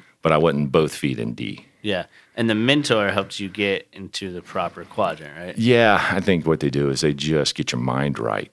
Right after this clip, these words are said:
Speaker 2: Mm.
Speaker 1: And if your mind is somewhat in the right, you know, if you're viewing yourself in the right mindset of wanting to be successful,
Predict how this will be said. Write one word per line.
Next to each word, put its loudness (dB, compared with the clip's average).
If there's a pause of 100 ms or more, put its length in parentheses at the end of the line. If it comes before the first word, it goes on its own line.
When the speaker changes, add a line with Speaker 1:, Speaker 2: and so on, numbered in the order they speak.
(100)
Speaker 2:
Mm. -12
Speaker 1:
And 2
if 0
your 2
mind 4
is 0
somewhat 2
in 0
the 0
right, -2 (1200)
you -2
know, -2
if -2
you're 6
viewing 2
yourself 0 (380)
in -2
the 2
right 4
mindset 2
of -2 (360)
wanting 4
to 0
be -2
successful, -2